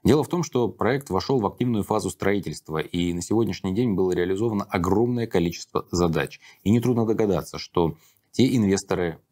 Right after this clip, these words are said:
партнёры, участники проекта, которые заходили в него на первых этапах, несли значительно большие риски,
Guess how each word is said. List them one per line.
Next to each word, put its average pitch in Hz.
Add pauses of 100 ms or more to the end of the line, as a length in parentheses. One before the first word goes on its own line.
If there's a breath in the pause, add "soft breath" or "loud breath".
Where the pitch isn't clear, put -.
(440)
партнёры, 95
участники 87
проекта, 87
которые 92
заходили 92
в 85
него 85
на 82
первых 113
этапах, 92
несли 98
значительно 85
большие 90
риски, 95